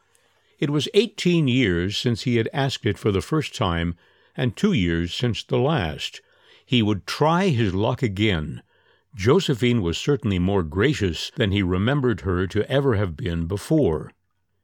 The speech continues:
When the meal was over, Josephine cleared the table and washed the dishes.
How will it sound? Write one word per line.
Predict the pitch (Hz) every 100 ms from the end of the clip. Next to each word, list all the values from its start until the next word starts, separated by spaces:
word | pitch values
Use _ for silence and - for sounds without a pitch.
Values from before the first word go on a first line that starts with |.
| _ _ _ _ _ _ _ _ _ _ _
When | - 180 233
the | 214
meal | 170 156 156
was | 139 104
over, | 98 80 80 113 _ _ _
Josephine | - 165 160 139 143 131
cleared | - 101 131
the | 135
table | - 98 80 98
and | 139 98
washed | 85 87 -
the | 131
dishes. | 113 143 95 80 65